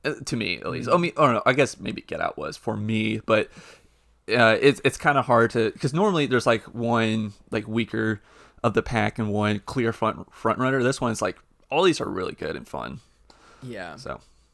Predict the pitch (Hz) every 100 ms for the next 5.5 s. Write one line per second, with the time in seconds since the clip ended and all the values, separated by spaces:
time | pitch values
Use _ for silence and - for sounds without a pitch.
0 | - 120 110 82 139 - _ _ _ _
1 | _ - 123 113 131 131 120 - 113 95
2 | - 156 180 170 135 - 160 82 147 156
3 | 143 131 127 120 - 113 120 117 117 113
4 | - _ _ _ _ _ _ _ - 127
5 | 127 127 120 113 104